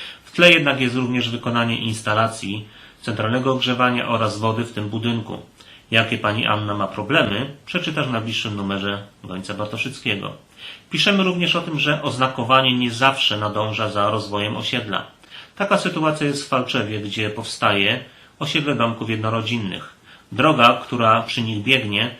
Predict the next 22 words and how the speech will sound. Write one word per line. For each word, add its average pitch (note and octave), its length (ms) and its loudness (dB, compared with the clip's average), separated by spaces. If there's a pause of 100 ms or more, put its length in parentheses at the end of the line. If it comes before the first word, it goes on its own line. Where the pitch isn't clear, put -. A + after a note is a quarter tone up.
(200)
nie C#3+ 120 2
jest C#3 140 2
w - 20 -4
żaden C3 200 2
sposób B2+ 360 -4
oznakowana, G#2+ 760 -2 (240)
a D#3+ 160 8
przecina A#2+ 520 -2
ścieżkę G#2+ 420 -2
rowerową. A2 600 -2 (640)
Niestety C3 420 0
w A2 60 -4
ubiegłym A#2 360 -2
tygodniu A2+ 420 -2
w A2 60 -12
tym D#3+ 180 -4
miejscu C3+ 340 0
właśnie A#2 300 -2
doszło A2 300 -4
do G2+ 120 -4
potrącenia G#2 720 -4
rowerzysty. G#2 640 -6